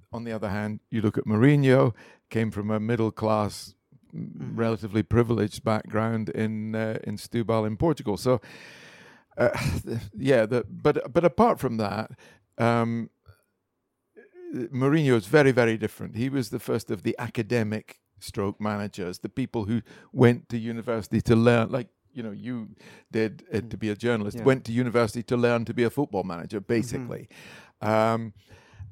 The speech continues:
Speaker 1: and, uh, because he had no career, whereas the others were steeped in football.
Speaker 2: Did, I presume that you met Bobby Robson a few times. Did,
Speaker 1: Yes,
Speaker 2: did, did
Speaker 1: yeah.
Speaker 2: you see any of Robson and Mourinho?
Speaker 1: Yes. I mean, the, the relationship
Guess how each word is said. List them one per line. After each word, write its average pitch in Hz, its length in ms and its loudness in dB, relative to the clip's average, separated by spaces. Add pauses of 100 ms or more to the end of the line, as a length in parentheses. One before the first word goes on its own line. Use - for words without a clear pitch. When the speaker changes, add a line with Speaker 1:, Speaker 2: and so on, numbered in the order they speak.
Speaker 1:
and, 110 640 -2
uh, 107 280 2 (120)
because 110 240 -6
he 113 60 -2
had 104 160 -2
no 104 160 -4
career, 107 380 -2
whereas 101 580 -4
the - 420 -10
others 101 320 -4
were 98 160 -4
steeped - 600 -8
in 95 100 -4
football. 98 500 -10
Speaker 2:
Did, - 120 -20
I 151 40 -8
presume 165 380 -2
that - 160 -6
you 135 60 -4
met 123 280 -8
Bobby 127 220 -8
Robson 131 380 -12
a - 20 -12
few 123 200 -12
times. 98 440 -14
Did, 87 140 -8
Speaker 1:
Yes, 95 340 -4
Speaker 2:
did, 165 280 -8
did 82 220 -6
Speaker 1:
yeah. 131 60 -6
Speaker 2:
you 208 60 -6
see - 280 -8
any 202 220 -4
of 131 160 -6
Robson 165 460 -6
and 120 180 -8
Mourinho? 113 520 -10 (500)
Speaker 1:
Yes. 117 640 4
I 110 160 0
mean, 120 240 0
the, 117 200 2
the 113 120 0
relationship 120 800 -2